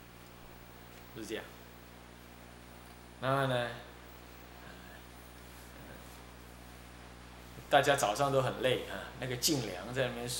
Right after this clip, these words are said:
建良在那边睡得好像很，很舒服的样子。那么呢，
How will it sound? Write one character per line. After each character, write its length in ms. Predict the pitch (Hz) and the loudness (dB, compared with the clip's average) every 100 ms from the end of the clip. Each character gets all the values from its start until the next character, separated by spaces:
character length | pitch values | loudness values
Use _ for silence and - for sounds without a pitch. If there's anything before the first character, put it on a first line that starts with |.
| - - - - - | -4 -6 -12 -8 4
建 260 | 175 131 | 6 6
良 220 | 104 95 | 2 0
在 100 | 127 | 2
那 60 | 131 | 2
边 100 | 127 | 4
睡 300 | 127 156 113 | 4 4 2
得 60 | 104 - - | 0 -6 -4
好 120 | 110 | -2
像 80 | 113 | -2
很， 80 | - 110 | -4 -8
很 100 | 104 | -4
舒 240 | - 143 135 | 0 2 2
服 140 | 113 | 0
的 100 | 101 | 0
样 160 | 117 107 - | 0 0 -6
子。 120 | - - - - - - - - - - - - - - - - - - - - - - - - | -10 -10 -12 -14 -14 -12 -12 -12 -12 -14 -14 -14 -14 -14 -14 -14 -12 -12 -14 -14 -14 -14 -14 -2
那 100 | 156 | 8
么 140 | 165 156 | 12 12
呢， 260 | 147 147 | 12 10